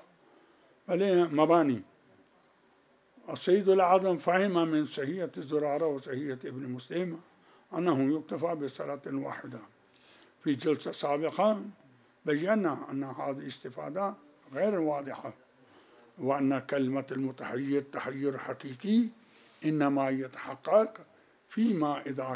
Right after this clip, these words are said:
كان المكلف لا يتمكن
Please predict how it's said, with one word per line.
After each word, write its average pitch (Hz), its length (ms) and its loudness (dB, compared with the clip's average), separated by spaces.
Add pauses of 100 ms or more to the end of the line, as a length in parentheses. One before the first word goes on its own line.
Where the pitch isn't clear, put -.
(100)
كان 208 280 -2
المكلف 139 680 -8 (2750)
لا 151 580 6
يتمكن 151 1120 2